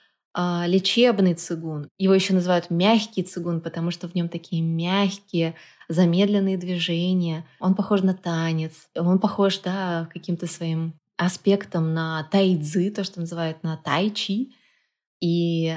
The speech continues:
это очень медленные мягкие движения для соединения с энергиями природы, неба, земли, для промывания своих энергетических каналов, для путешествия по вселенной своего внутреннего тела, а, и для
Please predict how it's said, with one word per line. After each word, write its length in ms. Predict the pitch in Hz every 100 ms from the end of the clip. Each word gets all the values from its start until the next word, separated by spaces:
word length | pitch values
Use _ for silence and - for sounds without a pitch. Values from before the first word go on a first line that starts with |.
| 156
это 160 | 190
очень 220 | 214 214 226
медленные 340 | 233 208 196
мягкие 320 | 196 196 185
движения 440 | 190 202 226 240 190
для 200 | 208 240
соединения 1080 | - 226 214 220 202 202 202 196 175 156 156
с 120 | -
энергиями 540 | 170 226 202 180 156
природы, 640 | 151 214 233 180 175 170 151
неба, 680 | 156 165 175 170 160 165 - _ _ _ _
земли, 880 | 160 175 233 175 165 180 185 180 180 _ _ _
для 120 | 160 165
промывания 640 | 180 180 185 226 208 180
своих 340 | - 170 165
энергетических 800 | 170 170 175 - 208 208 - 160
каналов, 640 | - 175 170 160 160 156
для 160 | 151 160
путешествия 1300 | - 190 196 180 - 185 180 160 156 - - 156 156
по 60 | 160
вселенной 500 | - 170 165 175 160
своего 360 | - 165 160 156
внутреннего 600 | 160 160 165 160 156 147
тела, 640 | - 185 190 185 170 - _ _ _ _ _ _ -
а, 200 | 170 165
и 180 | 196 233
для 280 | 220 208